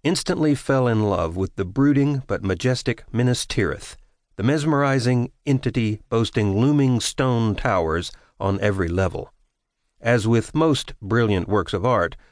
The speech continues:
a muse or source of inspiration was responsible. In this case, it is said that the magical city and circular fortress had been inspired by one very real island, the legendary Mont Saint-Michel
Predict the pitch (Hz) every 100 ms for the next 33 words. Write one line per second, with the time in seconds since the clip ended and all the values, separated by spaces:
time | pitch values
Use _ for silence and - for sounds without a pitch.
0 | _ - - - 165 160 85 76 85 -
1 | 104 98 90 - 151 135 113 117 110 -
2 | 123 139 147 - 82 98 101 110 - 135
3 | 104 - - 53 _ _ _ _ _ -
4 | 123 190 - 104 92 - - - _ 135
5 | 127 117 - 190 113 98 110 110 135 185
6 | 196 160 135 175 151 151 110 104 - 156
7 | 139 107 101 - 131 - 98 - - -
8 | _ 147 147 156 143 - 170 156 156 131
9 | 113 _ - 104 110 110 101 101 104 101
10 | 95 127 117 90 101 123 123 92 78 -
11 | - _ _ _ _ 113 113 135 147 147
12 | 139 131 127 135 - 131 131 120 - 95
13 | 73